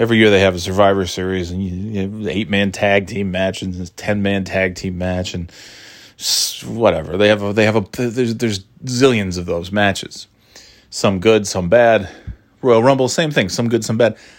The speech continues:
But it's one match. Well, I guess now it's, it's two matches 'cause they have the, the women's and the men's Royal Rumble, which I love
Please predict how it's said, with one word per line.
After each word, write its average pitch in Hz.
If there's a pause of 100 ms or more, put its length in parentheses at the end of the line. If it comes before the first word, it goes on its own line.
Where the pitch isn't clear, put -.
(120)
But 123
it's 117
one 180
match. 175 (480)
Well, 127 (140)
I -
guess 110
now 104
it's, -
it's 113
two 170
matches 87
'cause 90
they 92
have 90
the, 90
the 95
women's 98
and 90
the 90
men's 104
Royal 92
Rumble, 92 (240)
which 156
I 120
love 107